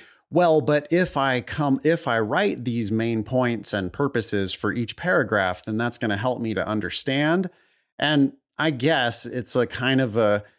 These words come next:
a commitment device in a way that it's like, Well, you're gonna for sure be thinking about the main point you're gonna be trying to think about the main point, which I guess is a good idea. But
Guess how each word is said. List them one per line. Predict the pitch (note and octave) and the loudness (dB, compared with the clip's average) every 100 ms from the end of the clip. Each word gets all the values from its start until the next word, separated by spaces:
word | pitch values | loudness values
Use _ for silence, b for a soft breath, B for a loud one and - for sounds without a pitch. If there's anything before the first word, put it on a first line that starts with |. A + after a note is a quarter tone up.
| b _ _ _ _ _ | b _ _ _ _ _
a | - | -14
commitment | - A#2 D3 C3 A#2 | -2 2 2 2 0
device | G#2+ G2 G2 G2 G2 - | 0 0 0 0 -2 -2
in | G#2 G2+ | -2 -2
a | G2 | 0
way | G2 G2 G2 G2 G2+ - | 0 0 0 0 -2 -4
that | G2 G2+ | -2 -2
it's | G2+ - | -2 -2
like, | A2 G2+ - | -2 -2 -2
Well, | A2 G2+ G2 F#2 | 0 0 0 -4
you're | G2+ F2+ | -6 -4
gonna | A2 G#2 | -2 -2
for | - - F#2+ | -4 -6 -6
sure | - - G#2+ G#2 G2+ E2+ | -4 -2 0 0 -2 -4
be | G#2+ G2+ G2 F2+ _ _ _ _ _ _ - | -10 -8 -8 -10 _ _ _ _ _ _ -2
thinking | B2 A2+ A2 | 0 2 0
about | G2 G2+ G2 | 2 0 0
the | |
main | G2 G#2 G#2 | 0 0 0
point | - A2 G#2 G#2 - _ _ _ _ _ _ _ _ - | -2 -2 -2 -4 -10 _ _ _ _ _ _ _ _ -8
you're | A#2 | 0
gonna | C#3 | 0
be | B2+ | 2
trying | A#2+ A3+ A#3+ A3 | 0 2 4 4
to | |
think | F#3+ G3 | 2 2
about | D#3+ D3 | 2 2
the | C#3 | 2
main | B2+ | 2
point, | A#2 G#2 D#2 | 0 -4 -2
which | A2 B2 | 0 0
I | |
guess | B2 F3+ G3+ | 0 2 2
is | F#3+ | 2
a | D3 | 2
good | D3 | 4
idea. | C3+ A#2 B2 B2+ C#2 - _ _ _ _ _ _ _ _ _ _ _ _ _ - | 2 2 2 0 -2 -6 _ _ _ _ _ _ _ _ _ _ _ _ _ 0
But | F3 - | 0 -2